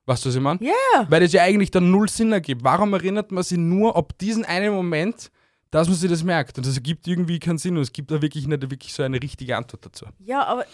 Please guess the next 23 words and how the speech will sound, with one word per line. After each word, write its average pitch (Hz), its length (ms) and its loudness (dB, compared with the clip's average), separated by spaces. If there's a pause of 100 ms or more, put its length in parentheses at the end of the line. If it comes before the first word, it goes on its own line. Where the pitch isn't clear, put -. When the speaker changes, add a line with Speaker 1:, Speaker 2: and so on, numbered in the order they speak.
(240)
Speaker 2:
trotzdem 262 520 -8
ist 208 240 -10
meins 202 300 -8
dann - 160 -16
auch 165 100 -12
zutreffend. - 640 -20 (420)
Speaker 1:
Natürlich, 117 600 -2
schau. 131 160 -2
Du - 680 -16
bekommst 143 260 -2 (140)
wieder 165 200 4
einen 156 280 0
Applaus. 135 280 0
Speaker 2:
Na, 320 200 8
das 339 180 0
sind 330 220 4
immer 359 140 4
diese 339 300 4
Mitleidsapplause, 226 960 4
die 254 120 -8
kannst 320 340 -2
du 262 80 -10
callen. 185 600 0